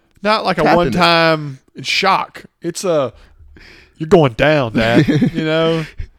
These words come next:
Speaker 2: "Give me my allowance."
Speaker 1: Yeah, um, and so on.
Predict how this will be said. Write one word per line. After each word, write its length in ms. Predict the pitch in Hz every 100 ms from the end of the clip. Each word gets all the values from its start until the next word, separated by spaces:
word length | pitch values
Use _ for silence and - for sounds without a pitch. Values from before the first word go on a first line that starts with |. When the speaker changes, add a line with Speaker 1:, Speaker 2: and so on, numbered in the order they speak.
| - - _ _ -
Speaker 2:
"Give 180 | 120 202
me 120 | 202
my 240 | 170 156 139
allowance." 760 | 117 113 - 113 110 - - _ _ _ _
Speaker 1:
Yeah, 280 | 123 117 104 _
um, 600 | 123 123 123 120 113 113 _ _ _ _ _ _ _ _ -
and 140 | 123
so 180 | 165 143
on. 100 | 110